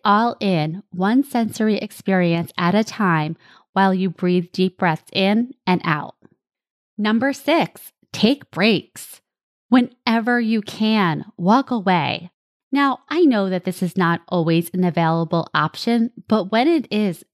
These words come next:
do it. Even if it is an extended stay in the bathroom or a long shower or tagging in a partner or a friend or even a sitter. Little breaks are an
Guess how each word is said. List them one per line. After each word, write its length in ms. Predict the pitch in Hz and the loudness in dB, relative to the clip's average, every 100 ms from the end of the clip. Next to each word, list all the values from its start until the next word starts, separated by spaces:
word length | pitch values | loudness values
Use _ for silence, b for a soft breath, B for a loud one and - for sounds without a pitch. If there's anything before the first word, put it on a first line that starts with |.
| - - | -16 -2
do 220 | 175 185 | 0 2
it. 360 | - - - _ B B B - | 0 -4 -18 _ B B B -4
Even 420 | 247 302 370 311 - | -2 0 0 0 0
if 260 | 220 208 - | -2 -2 -4
it 180 | 214 - | -4 0
is 300 | 202 185 - | 2 2 0
an 120 | 190 | 0
extended 760 | 180 - - 196 208 247 233 | 0 -4 -4 0 0 0 -2
stay 440 | - - 170 180 185 | -8 -4 0 0 0
in 140 | 202 | 0
the 80 | 185 | 0
bathroom 720 | 165 151 160 - 156 151 185 - | 0 0 -2 -4 -6 -6 -12 -10
or 120 | 247 262 | -4 0
a 140 | 262 | 0
long 340 | 214 226 233 | 0 0 0
shower 680 | 226 - 202 202 175 151 170 B B B 233 | -2 -2 0 0 0 -2 -8 B B B 2
or 140 | 233 | 2
tagging 580 | 226 - 214 220 262 - | 0 -4 -2 0 0 0
in 180 | 202 190 | 0 0
a 140 | 170 | -2
partner 680 | - - 190 180 208 214 - - | -4 -2 -2 0 -2 -4 -6 -2
or 240 | 185 - | 0 0
a 120 | 175 | -2
friend 500 | - - 170 196 220 - | -4 -2 0 0 -2 -6
or 140 | 202 208 | -4 -2
even 280 | 240 240 254 | -2 0 0
a 80 | 240 | -2
sitter. 580 | - 208 196 - - _ _ _ b b - | -2 0 0 -4 -14 _ _ _ b b -8
Little 320 | 196 294 415 | -2 0 0
breaks 500 | - 202 185 180 - _ | 0 0 0 -4 -16 _
are 140 | 190 | 0
an 100 | 185 | 0